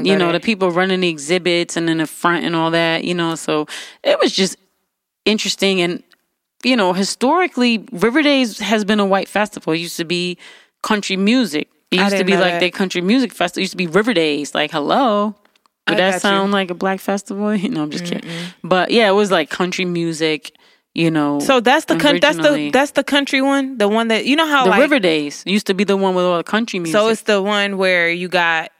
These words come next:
Speaker 2: you have movement, right? And then
Speaker 1: Yeah.
Speaker 2: after that one,
Speaker 1: Movement
Speaker 2: is
Speaker 1: was
Speaker 2: usually the
Speaker 1: techno.
Speaker 2: cut-, yeah. Then after that, it's the country. I didn't realize
Speaker 1: Yeah.
Speaker 2: that's River Days.
Speaker 1: Yeah.
Speaker 2: So they kinda, like, merged it a little bit.
Speaker 1: Well, I think what happened,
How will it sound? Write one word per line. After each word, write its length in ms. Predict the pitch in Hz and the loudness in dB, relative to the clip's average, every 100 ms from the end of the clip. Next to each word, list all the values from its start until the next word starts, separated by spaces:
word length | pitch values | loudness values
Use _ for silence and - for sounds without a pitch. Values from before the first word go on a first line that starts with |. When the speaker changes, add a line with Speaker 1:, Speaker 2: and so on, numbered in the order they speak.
| _ | _
Speaker 2:
you 160 | 190 190 | -4 0
have 240 | 175 160 | 0 -2
movement, 640 | 170 208 233 190 160 151 | -2 0 0 0 -2 -2
right? 360 | 156 156 170 - _ | 0 0 -2 -8 _
And 200 | 180 170 | -6 0
then 260 | 185 185 | 0 4
Speaker 1:
Yeah. 160 | 185 170 | 2 4
Speaker 2:
after 300 | 151 196 202 | 2 0 0
that 240 | 190 180 | 0 2
one, 80 | 214 | 4
Speaker 1:
Movement 220 | 269 262 | 4 4
Speaker 2:
is 40 | 247 | 2
Speaker 1:
was 100 | 226 | 2
Speaker 2:
usually 180 | 220 214 | 2 0
the 20 | 208 | 2
Speaker 1:
techno. 120 | 214 | 0
Speaker 2:
cut-, 100 | 180 | 2
yeah. 280 | 214 180 165 | 0 0 -2
Then 260 | 165 185 190 | -4 -4 -2
after 240 | 196 196 | -2 -2
that, 180 | 190 180 | -2 -2
it's 120 | 175 | -4
the 100 | 185 | -6
country. 340 | - 196 - - | -4 -4 -6 -4
I 100 | 240 | 0
didn't 200 | 320 302 | 0 0
realize 300 | 294 285 269 | 0 2 4
Speaker 1:
Yeah. 180 | - 269 | 4 2
Speaker 2:
that's 100 | 262 | 0
River 280 | 254 302 254 | -2 -2 0
Days. 420 | 214 185 165 156 - | 0 0 -2 -6 -2
Speaker 1:
Yeah. 300 | 190 170 147 _ - | 0 0 -4 _ 2
Speaker 2:
So 100 | 240 | 2
they 120 | 262 | 4
kinda, 260 | 269 233 214 | 2 2 2
like, 220 | 185 165 | 2 0
merged 420 | 175 190 220 214 | 0 2 4 2
it 120 | 226 | 2
a 40 | 220 | 2
little 220 | 226 233 | 2 2
bit. 300 | 220 269 240 - | 2 2 0 -2
Speaker 1:
Well, 480 | 220 247 285 277 262 | -2 0 2 2 2
I 100 | 233 - | 0 -4
think 280 | - 311 330 | -2 -2 -2
what 180 | 202 196 | -2 -2
happened, 760 | 165 170 165 - 170 160 160 | 0 -2 -2 -4 -4 -4 -8